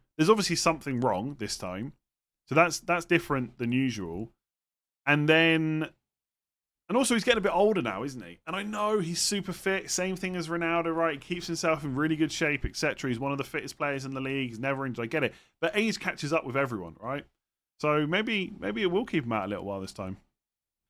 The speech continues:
Uh, would Egypt ev-, are, are Egypt even gonna qualify without him? Yeah, maybe not. Maybe not. They could even be out before the next deadline. I think we're back. I think, I think we're back up.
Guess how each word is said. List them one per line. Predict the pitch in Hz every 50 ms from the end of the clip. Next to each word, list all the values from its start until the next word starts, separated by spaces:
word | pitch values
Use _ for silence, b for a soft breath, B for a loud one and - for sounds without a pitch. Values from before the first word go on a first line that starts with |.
| _ _ _ _ _ _
Uh, | 120 131 135 135 139
would | 139 160 170
Egypt | 185 190 170 - 175 170 170 170
ev-, | 170 160 160 -
are, | 170 170 175 - -
are | 165 170 180
Egypt | 190 185 180 180 170 180
even | 175 170 165
gonna | 165 160 151
qualify | - - 170 170 165 156 - 160 156 156
without | 151 147 160 156 160 165
him? | 160 147
Yeah, | 151 160 170 170 170 -
maybe | 143 147 156 151 143
not. | 160 175 180 - _ _ _ _ _ 143
Maybe | 156 156 151
not. | 170 180 180
They | 180 -
could | - 196 208
even | 202 196 196
be | 170 165
out | 160 175 - - -
before | - 135 123 156 151
the | 147
next | 151 147 143 - -
deadline. | 160 180 - 139 107 92 90 - _ _ _ _ _ _ _ _ _ _ _ _ _ _
I | 127 131
think | 190 208 208
we're | 185
back. | 151 147 185 170 131 110 - - - _
I | - 147 165
think, | - - 226 226 202 -
I | 180 170
think | 175 - 233 240 226 - 214
we're | 202 185
back | 170 190 180 185 180 - -
up. | 170 143 117 127 - -